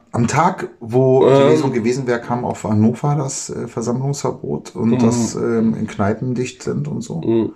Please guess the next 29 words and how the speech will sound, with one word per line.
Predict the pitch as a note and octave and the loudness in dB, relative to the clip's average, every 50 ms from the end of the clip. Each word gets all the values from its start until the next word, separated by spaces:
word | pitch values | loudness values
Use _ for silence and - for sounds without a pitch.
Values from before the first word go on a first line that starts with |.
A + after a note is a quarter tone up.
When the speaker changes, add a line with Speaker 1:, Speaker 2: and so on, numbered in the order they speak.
| - - - - - - _ _ | -14 -18 -18 -18 -18 -20 _ _
Speaker 1:
Das | G2+ - - | -12 -6 -2
war | G2+ G2+ G2+ | 0 0 2
so | G#2+ A2 G#2 | 4 2 2
völlig | G#2 - G#2+ G#2 G#2 G#2 - | 2 0 0 0 0 0 -2
richtig. | F#2 - - - - - - - - - - _ _ _ _ _ | -6 -8 -6 -6 -8 -8 -8 -8 -12 -14 -16 _ _ _ _ _
Wir | G#2+ G#2+ | 2 2
mussten | A2+ A2 - - - A2+ G#2+ G#2+ G#2+ G#2+ G#2+ G2+ - - _ _ - - _ | 2 2 0 -2 0 2 4 4 4 2 0 -2 -4 -8 _ _ -20 -12 _
Österreich | A2+ A2+ - - - C3 C#3 C#3+ - - | -6 -6 -6 -4 -4 -4 -4 -2 -4 -8
absagen. | - - C#3+ C#3 D3+ E3 D3 D3 D#3+ E3 E3+ F3 F3 - - | -8 -8 -6 -6 -4 -4 -4 -4 -4 -4 -4 -6 -6 -6 -6
Welche | - A2 G#2 - A2+ | -4 -4 -4 -4 -4
Speaker 2:
Österreich | A2 G#2+ D3+ D3+ - - D#3 D3 D#3 D#3 - | 2 2 2 2 2 2 4 4 4 4 2
hat | F#3 E3 - | 0 0 2
ja | - C3 | 4 4
als | B2 C3 - | 4 2 2
erstes | - G#2+ G#2 G2+ - G2+ G2 - | 0 0 0 0 -2 -8 -8 -8
abgesagt. | G2+ F#2 - - G#2+ A2 A2+ B2 | -8 -8 -8 -6 -2 -2 0 0
Speaker 1:
Wir | C3+ C#3 | 2 2
Speaker 2:
Wir | C#3+ D#3 | 4 4
hatten | D#3+ E3 C#3+ | 4 4 4
Speaker 1:
müssen, | F#3 F3 | 2 4
Speaker 2:
ja | E3 D#3+ D#3+ D#3+ | 4 6 6 6
Speaker 1:
also, | D3+ B2 A#2+ C3+ | 6 4 2 4
Speaker 2:
vor | D3+ D3 C#3 | 4 4 4
Speaker 1:
genau. | A#2+ A#2+ A2+ A2 | 4 4 4 4
Speaker 2:
Deutschland | A2 G#2 G2 A2 G#2+ A2+ A2 - - - | 4 2 2 0 0 0 -2 -4 -2 0
da | G#2+ G#2+ | 0 2
die | G#2+ A2+ G#2+ | 2 2 2
ganzen, | A2+ G#2 G#2 A2 A2 - - A2+ A2+ A#2 A#2 A#2 A#2 | 2 4 4 4 2 2 -2 -2 0 4 6 6 6
äh | A2 G#2+ G#2+ G#2+ G#2+ A2 A2 A2 G#2+ A2 A2 A2 G#2+ | 6 6 6 6 8 8 8 8 8 8 6 6 4